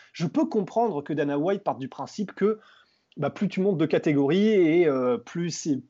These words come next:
si t'as des stars, plus il y a des chances qu'elles rapportent et donc mieux elles sont payées. En revanche, en revanche, et là où je vous rejoins, euh, largement, quand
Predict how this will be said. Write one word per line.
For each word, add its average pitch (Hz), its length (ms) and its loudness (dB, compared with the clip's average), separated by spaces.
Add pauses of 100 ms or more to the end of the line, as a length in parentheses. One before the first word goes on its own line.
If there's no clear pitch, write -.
(140)
si 185 240 -6
t'as 160 120 2
des 139 80 0
stars, 185 380 2 (420)
plus 214 140 2
il 185 40 2
y 190 40 6
a 160 40 0
des 151 100 0
chances 180 240 -6
qu'elles 147 140 -2
rapportent 190 480 0
et 156 100 -2
donc 185 280 -4
mieux 160 160 -2
elles 175 80 -2
sont 170 200 -12
payées. 151 280 -4 (180)
En 196 100 4
revanche, 202 480 0 (360)
en 160 120 0
revanche, 165 320 0
et 151 60 0
là 151 100 2
où 170 60 2
je 123 100 -6
vous 143 120 -2
rejoins, 147 480 -2
euh, 127 40 -2
largement, 165 560 -2 (920)
quand 240 260 0